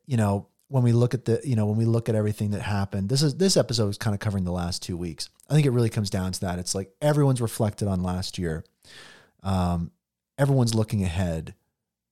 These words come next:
but I think they're looking ahead with, like, a little bit of a broader lens, uh, with a little bit of a bigger picture. Um, huge thanks to, uh, Patches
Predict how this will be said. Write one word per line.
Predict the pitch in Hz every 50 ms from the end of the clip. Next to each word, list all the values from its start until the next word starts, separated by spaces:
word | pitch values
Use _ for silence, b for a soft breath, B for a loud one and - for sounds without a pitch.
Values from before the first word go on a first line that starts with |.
| _ _ _ _ _ _
but | - 120 107
I | 107
think | 104 - - 120 113 -
they're | 113 110
looking | 107 107 104 - 110 92 90
ahead | 85 82 98 95 92 90
with, | 90 90 87 - -
like, | 90 -
a | 104
little | 110 120 123
bit | 113 110
of | 101 95
a | 98
broader | 85 80 90 92 90 87 87 90 85 85 82 78 76 - _ _ _ _ _ _ _ _ _ _
lens, | 95 92 90 87 82 78 123 - 92 - - - - _ _ _ _ _ _ _ -
uh, | 98 90
with | 101 107 101
a | 101
little | 110 127 131 113
bit | 107 98
of | 90
a | 87
bigger | 78 78 95 87 80 80
picture. | - 95 87 - - - 65 - - _ _ _ _ _ _ _ _ _ _ _ _ _ _ _ _ _ _ - - _ _
Um, | - 175 165 160 160 - - - 143 - _ _ _ _ _ _ _ _ _ _ -
huge | - - 156 139 - -
thanks | 147 127 120 110 - -
to, | - - 120 117 113 110
uh, | 107 104 101
Patches | - - - 120 120 120 - - 110 101 98 101 - -